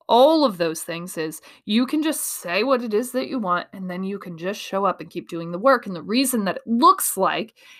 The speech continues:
it all happened overnight is because you've been building in the background for a very long time. Okay? My ability to coach like that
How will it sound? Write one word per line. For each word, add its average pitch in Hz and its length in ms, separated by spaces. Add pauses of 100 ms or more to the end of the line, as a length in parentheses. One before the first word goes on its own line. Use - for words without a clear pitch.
it 226 80
all 208 200
happened 190 360
overnight 175 540 (760)
is 233 180
because 220 480 (600)
you've 220 280
been 196 180
building 202 460
in 175 100
the 160 60
background 143 580
for - 360
a - 80 (260)
very 170 300
long 160 440
time. - 440 (800)
Okay? 220 320 (240)
My 226 640
ability 220 720 (460)
to 185 120
coach - 540
like 254 240
that 277 320